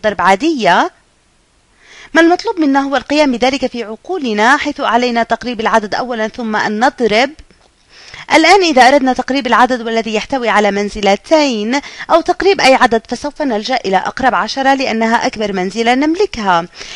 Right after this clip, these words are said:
إذن إذا أردنا تقريب اثنان وأربعين إلى أقرب عشرة، هنا اثنان هي في منزلة الأحد وأقل من خمسة،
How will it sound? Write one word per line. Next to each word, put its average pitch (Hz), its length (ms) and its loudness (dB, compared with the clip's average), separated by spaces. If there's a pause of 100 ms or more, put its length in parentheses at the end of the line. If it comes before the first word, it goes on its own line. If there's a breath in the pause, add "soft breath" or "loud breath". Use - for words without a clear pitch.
(160 loud breath)
إذن 320 280 4
إذا 311 180 2
أردنا 330 360 4
تقريب 285 420 -2
اثنان 277 360 -2
وأربعين 220 600 0
إلى 220 240 -2
أقرب 202 480 -2
عشرة، 202 680 4 (360 loud breath)
هنا 302 300 4
اثنان 269 320 0
هي 240 320 2
في 240 160 -6
منزلة 220 380 -2
الأحد 226 420 -2
وأقل 233 320 -2
من 208 220 -6
خمسة، 254 760 0